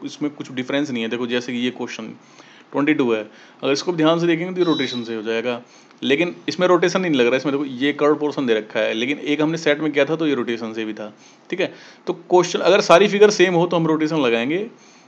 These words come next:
अब देखो ट्वेंटी थ्री के अंदर ना सब कुछ same सा दिख रहा है, लेकिन इसको rotate करके देखो। देखो ए को मैं अगर मैं थोड़ा भी अगर इस तरह से rotate कर देता हूँ ना, तो ये वाली जो चीज़ है वो same, यानी वो उस तरफ है,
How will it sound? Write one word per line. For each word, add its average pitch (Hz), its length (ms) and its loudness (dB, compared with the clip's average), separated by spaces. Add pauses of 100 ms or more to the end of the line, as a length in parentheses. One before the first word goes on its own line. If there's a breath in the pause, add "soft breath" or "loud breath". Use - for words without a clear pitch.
(120)
अब 127 80 -6
देखो 170 120 2
ट्वेंटी 156 300 2
थ्री 170 140 0
के 170 60 0
अंदर 165 140 0
ना 185 60 -4
सब 160 200 -4
कुछ 170 140 -4 (580)
same 151 220 -2
सा 156 100 -2
दिख 131 140 0
रहा 131 140 4
है, 165 60 2
लेकिन 165 200 -2
इसको 165 160 -2
rotate 170 260 2
करके 170 180 0
देखो। 110 300 -4 (480 loud breath)
देखो 175 220 0 (100)
ए 156 120 4
को 175 120 -2
मैं 175 100 0
अगर 175 160 2
मैं 180 140 -6
थोड़ा 156 240 4
भी 160 120 2
अगर 165 140 4
इस - 140 -6
तरह 165 120 -4
से 160 60 -4
rotate 156 280 -2
कर 147 100 2
देता 135 220 -2
हूँ 160 80 0
ना, 170 60 -4
तो 156 120 -10
ये 127 100 -2
वाली 151 220 2 (180)
जो 139 120 -6
चीज़ 135 220 -8
है 139 60 2
वो 160 100 -4
same, 143 340 -4 (360)
यानी 139 140 0
वो 151 100 0
उस 143 200 -6
तरफ 156 240 4
है, 104 160 -4